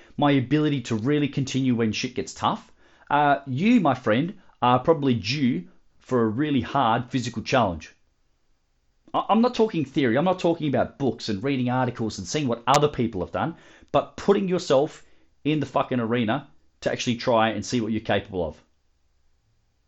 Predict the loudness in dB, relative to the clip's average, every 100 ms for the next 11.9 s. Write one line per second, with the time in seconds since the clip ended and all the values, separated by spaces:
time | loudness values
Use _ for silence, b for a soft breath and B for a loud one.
0 | _ _ _ _ -2 0 2 2 2 0
1 | -4 -18 _ 2 2 2 0 0 -2 -8
2 | -14 _ _ -4 0 2 0 0 0 0
3 | -4 -10 _ _ _ _ _ _ _ _
4 | _ _ _ _ 2 2 2 -6 0 0
5 | 0 -6 -2 -2 0 0 0 -2 -2 -4
6 | -2 -2 0 0 -2 -6 b b b -4
7 | -2 -2 -2 -2 -2 -4 -4 -2 -2 0
8 | 2 4 2 0 -10 -14 b b b 4
9 | 4 4 2 2 0 -2 -4 -4 B B
10 | 6 6 4 4 4 4 -2 -6 _ 0
11 | 0 2 -2 0 0 0 -2 -10